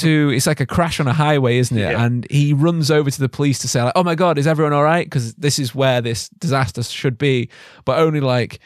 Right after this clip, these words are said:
Speaker 1: a couple of people got hurt. So it's not the three hundred people who should have died. And then all of a sudden, a passenger jet <laughs> just fucking falls out of the sky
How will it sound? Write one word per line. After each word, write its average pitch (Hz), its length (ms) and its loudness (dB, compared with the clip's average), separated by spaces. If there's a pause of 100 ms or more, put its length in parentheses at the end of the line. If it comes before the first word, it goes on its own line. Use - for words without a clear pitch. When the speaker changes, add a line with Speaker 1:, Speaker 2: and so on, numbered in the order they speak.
(180)
Speaker 1:
a - 40 -4
couple 160 260 -2
of 139 60 0
people 139 240 0
got 127 200 -2
hurt. 127 340 -2
So 123 100 0
it's 123 140 -2
not 160 240 0
the 120 320 0
three 143 280 -2
hundred 123 280 -2
people 117 380 -2
who 110 200 0
should 135 240 -2
have 107 140 -2
died. 107 420 -2 (520)
And 170 120 2
then 220 160 2
all 226 240 2
of 226 80 0
a 226 80 2
sudden, 175 440 2
a 139 180 -2
passenger 185 560 0
jet 127 400 -2
<laughs> 117 60 -8
just 135 200 0
fucking 170 520 -2
falls 208 520 2
out 185 220 4
of 165 80 -2
the 175 100 0
sky 123 640 0